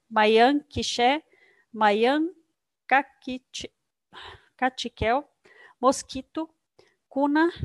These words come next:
Nazca, Quechua e Rivaro, na América Central e do Sul.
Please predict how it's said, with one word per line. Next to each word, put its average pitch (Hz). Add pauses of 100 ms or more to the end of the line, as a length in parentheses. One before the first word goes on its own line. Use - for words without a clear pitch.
(120)
Nazca, 269 (200)
Quechua 302 (420)
e 240
Rivaro, 233 (320)
na 240
América 226
Central 247
e 269
do 285
Sul. -